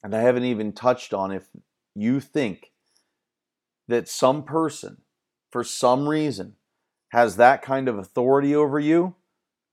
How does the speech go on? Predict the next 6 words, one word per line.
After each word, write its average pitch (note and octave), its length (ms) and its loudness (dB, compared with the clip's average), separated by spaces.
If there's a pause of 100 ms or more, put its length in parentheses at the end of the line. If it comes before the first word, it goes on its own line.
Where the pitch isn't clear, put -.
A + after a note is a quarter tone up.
(1040)
you A2+ 180 -8
are G2+ 120 0
one G2 300 -2
lost, F#2 840 -4 (160)
lost F2+ 720 -8
soul. E2+ 480 -10